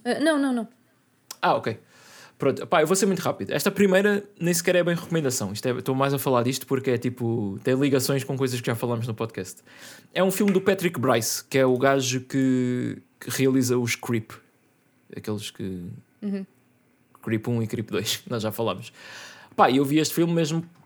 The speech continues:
Speaker 2: porque é dele. Ah, porque o filme não estava assim muito bem cotado e depois de ver, pá, yeah, tem potencial, mas eu acho que não foi muito bem aproveitado, que chama-se Corporate Animals, que é sobre uma, uma empresa que vai fazer um ti-, uma empresa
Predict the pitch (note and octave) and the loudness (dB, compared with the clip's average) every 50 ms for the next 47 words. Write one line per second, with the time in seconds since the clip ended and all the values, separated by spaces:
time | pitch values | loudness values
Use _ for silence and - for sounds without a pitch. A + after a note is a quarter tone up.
0 | _ _ _ _ _ _ _ _ _ _ _ _ _ - - - C3+ A#2 A#2 G2 | _ _ _ _ _ _ _ _ _ _ _ _ _ -6 -2 0 0 2 0 -2
1 | G2+ - - _ _ _ _ _ _ _ - B2+ B2 A#2+ A2+ A#2 G#2+ - - B2 | -4 -6 -14 _ _ _ _ _ _ _ 0 0 2 2 2 0 -2 -4 -8 -8
2 | G#2+ - A#2 A2 - B2 B2 A#2 A#2 A#2 - - A2+ A#2+ A#2 A2 A#2+ A2+ A2+ A2+ | -6 -6 -6 -2 -2 -2 -2 -2 -4 -8 -8 -8 -4 -4 -2 0 0 0 0 0
3 | - A#2+ A#2 A2 G#2 A#2+ B2+ A#2 - - - E3 E3 D#3 D3 D3 - - - C#3 | -2 -2 -2 -2 -2 -2 -2 -2 -2 0 0 2 2 0 -2 -6 -10 -6 -4 -4
4 | C3 B2+ - C3+ B2+ A#2 A2 A2+ A#2 B2+ B2 A#2+ - - - - A2+ A2 A2 G#2+ | -4 -2 0 0 0 0 0 0 2 2 2 0 -2 -8 -6 -4 -2 -2 0 -2
5 | F#2 F#2 - C3+ C3+ A#2+ - D3 D3 B2+ - - D3+ C#3+ C#3 C#3+ C#3+ C#3 C#3 C3+ | -4 -4 -4 -4 -4 -2 -2 -2 0 0 2 4 4 6 6 6 4 2 2 0
6 | C3 C3 C3+ C3+ C3+ - - C#3 C#3 C3+ B2 - C#3 C3+ C3 B2+ B2+ - - - | 2 2 2 2 2 0 -4 -4 -4 -4 -2 0 0 0 0 -2 -4 -8 -16 -18
7 | - - C3 - C#3+ C3+ A#2 B2+ C3+ C3+ C3 B2+ C3 B2 A2+ B2+ A#2+ A#2 G#2+ G2+ | -18 -14 -6 -4 -4 -2 -2 0 0 0 0 0 -2 -2 0 -2 -2 -2 -4 -6
8 | - - - D#3+ D3 C#3+ C3+ - - - F3+ F3 E3+ E3+ F#3 F3+ F3 F3 - - | -6 -4 -4 -2 -2 -2 -2 -4 0 2 2 2 2 2 2 2 2 0 -2 -8
9 | _ - D3 C#3+ C3+ B2 A2 A#2 G2 F2 E2+ - - - - - - - - - | _ -2 0 0 2 0 0 -2 -2 -4 -4 -6 -6 -6 -8 -14 -20 -20 -20 -20
10 | - _ - D#3+ D#3+ D3 - - D#3+ C#3+ A2+ A2+ A#2+ A2 - - - D#3+ C#3+ C#3+ | -20 _ 0 0 2 4 4 6 4 4 4 2 0 -2 -2 -4 -4 -2 0 4
11 | C3+ B2+ A#2+ A#2+ A#2+ A#2+ A2+ G#2 A2 F2+ - - - - D3 D3+ D3+ C#3+ - F#3 | 4 6 6 6 4 4 2 2 0 -2 -4 -8 -6 0 0 0 2 4 4 4
12 | F#3 F3+ E3 G3 F#3 E3+ F3 E3+ E3+ - D#3 D3+ E3 D#3 C#3+ C3+ A#2+ - - - | 6 6 6 4 4 4 4 4 4 2 2 2 2 2 2 -2 -4 -6 -8 -8
13 | - D3+ D3+ E3 E3+ D#3+ F3 F#3 F3 D#3+ C3+ B2 C3+ A#2+ A#2+ | -2 0 2 4 4 6 6 6 6 6 6 6 4 4 2